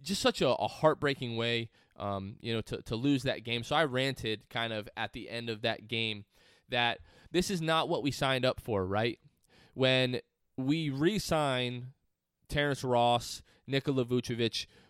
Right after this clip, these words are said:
We, we sign, um, Al-Farouq Aminu.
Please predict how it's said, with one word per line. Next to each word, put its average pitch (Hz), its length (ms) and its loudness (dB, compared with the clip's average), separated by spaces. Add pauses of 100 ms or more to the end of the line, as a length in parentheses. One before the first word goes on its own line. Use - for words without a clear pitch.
We, 120 280 0
we 120 120 -2
sign, 135 680 0 (140)
um, 107 260 -6
Al-Farouq 135 440 0
Aminu. 139 560 2